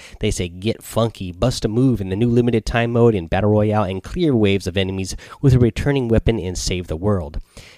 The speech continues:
Disco Domination Battle Royale. Break out your best moves and take control of the dance floor in this, in this new limited time mode.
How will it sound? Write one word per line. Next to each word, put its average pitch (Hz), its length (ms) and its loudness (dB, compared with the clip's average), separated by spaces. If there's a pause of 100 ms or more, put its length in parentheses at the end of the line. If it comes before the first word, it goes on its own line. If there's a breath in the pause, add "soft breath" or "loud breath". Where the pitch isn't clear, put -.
(180 loud breath)
Disco 123 320 4
Domination 104 640 0
Battle 90 220 0
Royale. 95 520 0
Break 107 320 0
out 110 160 4
your 98 140 -4
best 117 320 0
moves 120 260 0
and 90 100 -8
take 135 160 2
control 120 380 4
of 107 60 -2
the 87 100 -2
dance 120 240 2
floor 127 320 2
in 104 240 -4
this, 87 300 -4 (100)
in 101 140 -4
this 82 180 -6
new 139 140 2
limited 104 280 0
time 87 320 -2
mode. 170 400 6